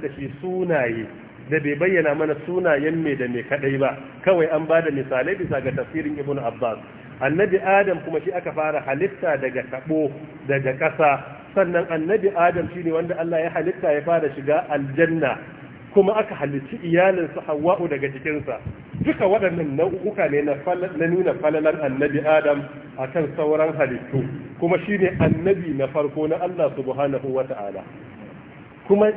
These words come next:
shine annabin da Allah ya kira sunansa a wurare ɗaiɗai guda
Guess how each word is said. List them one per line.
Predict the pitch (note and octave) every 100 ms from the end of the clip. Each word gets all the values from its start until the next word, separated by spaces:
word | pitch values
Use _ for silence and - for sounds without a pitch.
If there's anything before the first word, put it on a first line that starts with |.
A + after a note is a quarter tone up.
| -
shine | G#3 A3 G#3
annabin | G3 D3+ F3+ F#3 E3
da | -
Allah | E3 F3+ D#3
ya |
kira | D3+ D#3+ D3+
sunansa | C#3+ E3+ F3 F3+ F3+ E3+
a | C3+
wurare | E3 D#3+ C#3+ C#3+ C#3
ɗaiɗai | D#3 D#3 E3 D#3+
guda | C#3+ C#3+ D#3+ A3